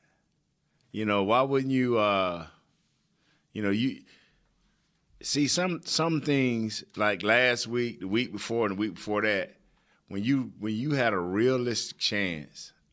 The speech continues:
of making the playoffs, I'm with you. And it, and I'm, and you, nobody's more dedicated to do your job. Let's, you know, forget the scenarios. Do your job. Let's get in the playoffs. Well, guess what?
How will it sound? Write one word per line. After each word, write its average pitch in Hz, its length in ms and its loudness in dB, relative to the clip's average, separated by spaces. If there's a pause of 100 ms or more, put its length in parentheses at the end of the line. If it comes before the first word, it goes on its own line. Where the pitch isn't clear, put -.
of 82 100 -10
making 92 300 -4
the 87 60 -12
playoffs, 87 520 -2 (380)
I'm 120 180 -4
with 123 280 0
you. 73 200 -8 (340)
And 98 160 -8
it, 113 200 -6
and 98 140 -4
I'm, 117 220 -2
and 110 100 -6
you, 104 300 -6
nobody's 139 560 0
more 131 240 2
dedicated 117 600 0
to 95 160 -4
do 101 320 -4
your 113 240 0
job. 101 600 0 (380)
Let's, 90 360 -4 (140)
you 107 140 -2
know, 90 100 -2
forget 90 420 -4
the 104 80 -8
scenarios. 104 1080 0 (340)
Do 120 120 0
your 113 240 4
job. 104 400 2
Let's 107 160 -2
get 101 160 0
in 87 80 -4
the 82 60 -8
playoffs. 80 560 -4 (440)
Well, 95 200 2
guess 113 340 0
what? 92 260 0